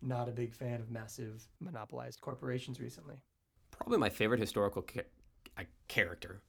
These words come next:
Speaker 2: He really existed, but I go, always think of history almost like it's a story. So my favorite historical person is Theodore Roosevelt. He's just a fascinating, if, uh, belligerent man. And
Speaker 1: There's a lot of belligerence in this story.
Speaker 2: There is. <laughs>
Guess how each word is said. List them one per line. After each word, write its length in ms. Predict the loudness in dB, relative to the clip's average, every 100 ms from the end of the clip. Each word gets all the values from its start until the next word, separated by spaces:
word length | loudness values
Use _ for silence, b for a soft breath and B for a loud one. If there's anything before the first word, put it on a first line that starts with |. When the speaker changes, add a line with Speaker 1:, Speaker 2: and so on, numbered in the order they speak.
| -20 _ _ _ _ _ _ _
Speaker 2:
He 240 | -2 -2 0
really 280 | 2 2 0
existed, 460 | 4 4 4 -2
but 120 | 4 4
I 80 |
go, 160 | 4 0 4
always 320 | 8 8 6 -6 _ -20 6
think 220 | 8 10
of 100 | 8
history 260 | 6 4 4
almost 220 | 2 2
like 120 | 0
it's 120 | 0
a 20 | -4
story. 440 | -2 0 -2 -6
So 140 | 0 2
my 100 | 6
favorite 240 | 8 8
historical 420 | 6 4 4 2
person 460 | 2 2 4 0 -2
is 240 | -2 -2
Theodore 280 | -4 -4 -2
Roosevelt. 540 | -2 -4 -4 -6 -6 -6
He's 160 | -6 -2
just 180 | -2
a 40 | 0
fascinating, 800 | -2 -2 -2 -2 0 -2 -4 -6 b b b b
if, 440 | -4 -4 -4 -8 -14 -20 -20 -20 -20 -18 -8
uh, 220 | -6 -6 -6
belligerent 500 | -2 0 0 -2 -6 b b b 2
man. 460 | 6 6 4 -4 b b b b b b b 0
And 480 | 6 8 8 8 4 -4 -20 -20 -20 -20 -20 -20 -8
Speaker 1:
There's 160 | -2
a 40 | 0
lot 100 | 0
of 80 |
belligerence 580 | 2 2 4 2 -2 -4
in 120 | -4
this 100 | -4
story. 460 | -6 -6 -4 -4 -2
Speaker 2:
There 160 | 0 0
is. 380 | 2 2 2
<laughs> 60 | 2